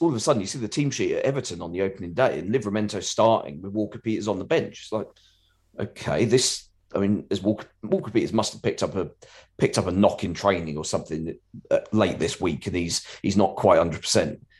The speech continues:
So, okay, right, well, let's, let's see how this goes. And within twenty minutes of, of that game at Goodison Park, there was a, there was something there that you just thought, "Okay, that's why he's picked him." And he was just like, "Jesus, th-,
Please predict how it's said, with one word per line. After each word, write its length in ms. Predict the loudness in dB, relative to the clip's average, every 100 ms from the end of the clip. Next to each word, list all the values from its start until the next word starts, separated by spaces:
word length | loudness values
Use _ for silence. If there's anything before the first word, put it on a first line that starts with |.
| _ _ _
So, 300 | 0 2 2 2
okay, 280 | 4 4 6
right, 280 | 4 4 4
well, 120 | 4
let's, 340 | 4 2 2
let's 140 | 0 2
see 120 | 4
how 120 | 4
this 160 | 2 0
goes. 440 | 0 0 -2 -10 -14 _ _ _
And 580 | 2 4 6 6 6 4 -2 0
within 280 | 2 4 2
twenty 260 | 4 4 4
minutes 320 | 2 0 -6
of, 240 | -8 -12 _
of 140 | -2
that 180 | 0 2
game 280 | 4 4 2
at 120 | -2
Goodison 400 | -4 -4 -6 -2
Park, 520 | 4 4 4 -4 -14 _ _ _ _ _ _ _ _ _ _ _ 2
there 120 | 2
was 160 | 4
a, 80 | 2
there 180 | 2 2
was 120 | 2
something 380 | 4 2 2 2
there 180 | 4 2
that 80 | -2
you 100 | -10
just 180 | -6 0
thought, 260 | 0 -2 _ _ _ _
"Okay, 280 | 0 2 -2
that's 420 | 4 4 4 -2
why 180 | 0 0
he's 120 | -2
picked 280 | -4 -6 -4
him." 120 | -12 -12 _ _ _ _ _ _ _
And 160 | 4 6
he 100 | 6
was 140 | 4
just 180 | 2 2
like, 220 | 2 2 -4 -6
"Jesus, 380 | -2 -2 -4 0
th-, 180 | 0